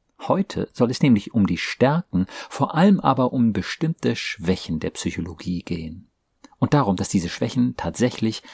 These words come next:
katastrophale Konsequenzen für uns alle haben. Nämlich unglaublich viel Leid.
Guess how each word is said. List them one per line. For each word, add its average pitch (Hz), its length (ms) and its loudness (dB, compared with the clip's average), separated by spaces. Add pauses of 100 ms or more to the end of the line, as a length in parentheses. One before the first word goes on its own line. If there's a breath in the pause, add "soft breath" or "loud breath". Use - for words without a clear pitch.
(240 loud breath)
katastrophale - 960 -2
Konsequenzen 95 800 0
für - 360 2
uns 107 340 -6 (120)
alle 98 440 -2
haben. 82 400 -8 (680 loud breath)
Nämlich 135 400 6
unglaublich 156 920 4
viel 92 420 0
Leid. 131 680 -2